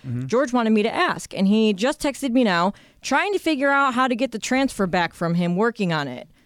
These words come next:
Speaker 2: So I wrote, "Well, he said he accepted them and sent them to you, so I'd think you'd get an email like, 'Someone sent you tickets.'" So
Speaker 1: But I
Speaker 2: if
Speaker 1: think
Speaker 2: he
Speaker 1: it would be a text rather than an email, 'cause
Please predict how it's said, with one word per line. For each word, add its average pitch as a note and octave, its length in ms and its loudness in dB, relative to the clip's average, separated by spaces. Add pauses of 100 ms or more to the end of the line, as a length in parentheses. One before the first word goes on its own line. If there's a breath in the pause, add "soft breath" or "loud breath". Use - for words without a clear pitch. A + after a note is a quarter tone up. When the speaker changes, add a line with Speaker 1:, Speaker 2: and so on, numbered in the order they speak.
(180 soft breath)
Speaker 2:
So - 160 -4
I A#3 80 2
wrote, A3+ 280 2
"Well, C#4+ 200 2
he D4 140 2
said E4+ 160 -2
he F4 80 -2
accepted C4 480 -4
them F3+ 320 2
and G3 160 0
sent B3+ 260 0
them F3+ 200 0
to F3 120 -4
you, E3 220 0
so A3 240 -2
I'd G#3 220 2
think F4+ 340 -4
you'd G3 160 -2
get F#3+ 100 0
an F#3 80 0
email G#3+ 320 2
like, F#3 200 0
'Someone E3 300 -2
sent G#3+ 200 -4
you A#3+ 80 -2
tickets.'" - 480 -4 (240 loud breath)
So F#3+ 100 0
Speaker 1:
But - 40 4
I - 20 0
Speaker 2:
if G3 80 -2
Speaker 1:
think B3+ 80 2
Speaker 2:
he G4 40 4
Speaker 1:
it D4+ 40 2
would B3 80 -2
be A3+ 100 2
a F3 80 2
text - 500 -4
rather D#3 300 2
than D#3 140 0
an D3 80 0
email, D3 320 2
'cause C3+ 140 -2